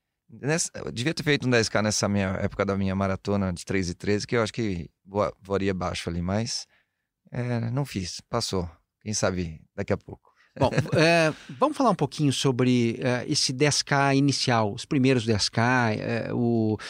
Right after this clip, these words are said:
Speaker 2: é, esse dez K abaixo de uma hora, né, que é o,
Speaker 1: É.
Speaker 2: que, que é o, que é bem, é bem o caso do Léo aqui, né?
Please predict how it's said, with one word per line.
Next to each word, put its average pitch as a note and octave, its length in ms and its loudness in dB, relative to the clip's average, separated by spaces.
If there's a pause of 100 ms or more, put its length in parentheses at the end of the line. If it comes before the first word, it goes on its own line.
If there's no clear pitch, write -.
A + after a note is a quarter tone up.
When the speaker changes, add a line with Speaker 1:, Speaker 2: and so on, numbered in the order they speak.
(320)
Speaker 2:
é, C3 260 0
esse D#3 240 2
dez D3+ 240 2
K D3+ 160 4
abaixo C#3 400 4
de C3+ 100 4
uma C3 200 6
hora, C3+ 420 6 (180)
né, B2+ 180 0
que C3+ 180 -2
é C3 40 4
o, B2+ 140 4
Speaker 1:
É. - 40 -4
Speaker 2:
que, - 280 -8
que A#3 100 0
é B3 40 4
o, B3 60 0
que - 220 -2
é - 20 4
bem, A#3 360 4
é D#3+ 80 4
bem F#3+ 180 4
o A3+ 60 2
caso E3+ 300 2
do F#3 100 2
Léo D3 340 4
aqui, G#2+ 360 -6
né? G#2 80 -6